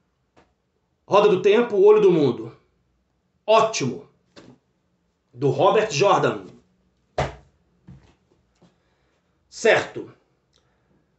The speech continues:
Voltará a ler. Voltará a ler. Eu abandonei Ken Follett na trilogia do século. Já falei em outro canal aqui. Aliás, em outro canal.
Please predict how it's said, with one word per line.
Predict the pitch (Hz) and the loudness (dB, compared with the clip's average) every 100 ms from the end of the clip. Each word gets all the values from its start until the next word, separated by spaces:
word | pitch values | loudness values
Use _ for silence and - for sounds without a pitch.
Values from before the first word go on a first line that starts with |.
| - | 0
Voltará | 233 262 247 240 247 | 4 4 4 4 4
a | |
ler. | 202 175 110 139 | 4 4 2 2
Voltará | 208 285 247 196 240 240 | 2 4 4 4 2 2
a | 220 | 2
ler. | 190 180 139 - - _ _ _ - | 4 4 2 -4 -16 _ _ _ -4
Eu | 214 | 0
abandonei | 247 247 226 196 214 233 - - _ _ _ _ _ - | 2 2 2 2 2 0 -6 -20 _ _ _ _ _ 0
Ken | 240 240 | 2 2
Follett | - 220 226 240 - - - - _ _ _ _ - | 0 0 2 0 -4 -8 -10 -16 _ _ _ _ -10
na | 165 165 | -4 -2
trilogia | 196 190 180 202 | 2 2 4 2
do | 170 | 0
século. | - 175 196 214 208 - - _ - | -2 -2 0 -2 -4 -8 -20 _ -6
Já | 160 | -4
falei | 190 190 | 0 2
em | 180 | 2
outro | 185 | 0
canal | 185 170 151 | -2 -2 -2
aqui. | 143 196 - - | -4 -8 -18 -14
Aliás, | 151 131 117 131 | -6 -4 -4 -4
em | |
outro | 131 | -6
canal. | - 107 104 | -6 -8 -10